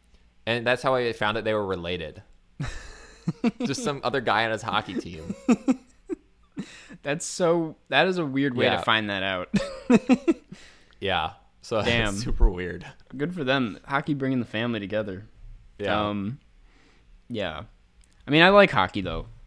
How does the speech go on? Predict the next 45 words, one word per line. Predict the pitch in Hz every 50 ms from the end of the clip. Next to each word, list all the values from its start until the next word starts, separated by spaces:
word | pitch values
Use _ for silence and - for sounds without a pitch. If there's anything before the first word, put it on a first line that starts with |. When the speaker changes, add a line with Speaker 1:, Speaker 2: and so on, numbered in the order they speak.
| -
Speaker 2:
It's | - 123 -
a, | 151 139 123 -
it's | 139 127 -
probably | - 175 175 165 151
my | 127 107
favorite, | - - 113 113 101 101 101 95 - - - - -
not | 139 160
my | 156 135 113
favorite | - - 120 113 104 95 87 -
sport, | - - 87 82 - - - - _
but, | - 120 110 127
like, | 143 139 123
one | 156 165 170
of | 156
my | 139 120
favorite | - 127 113 104 101
sports | - - 101 85 - -
to | - 95
watch. | 80 76 69 64 - - - - - - - - - - - - - - - - - -
Um, | - - 98 85 73 69 101
Speaker 1:
Yeah. | 92 98 120 - - - - - - - -
Speaker 2:
it's | - -
really | 135 131 113
Speaker 1:
What | 113 -
would | - 78
Speaker 2:
fun. | 73 -
Speaker 1:
be | 104
your, | 101 98 98 98 95 92 90 90 87 87 87 - - -
your | 98 98 98 90
top | 87 - - 95 - - - -
three? | 95 95 92 87 90 90 - - - - - - - - - - - - - _ _ _ - - - - - -
Speaker 2:
Honestly, | 92 101 113 120 - - 156 156 156 156 156 151 -
now | - 117 113
that | 117 120 123
I've | 120
been | 120 110
going | 101 101 101 98 95
back, | 92 95 90 95 107 120 - - - - - - - - - - -
uh, | - 101 95 87 87 85 -
baseball | - 107 110 113 - - 139 127 131
games. | 123 131 131 131 131 131 135 131 - - - - -
I | 101
love | 101 98 101 98 98 95
baseball | - 98 95 92 - - 95 90
games. | 90 92 90 85 85 87 - - -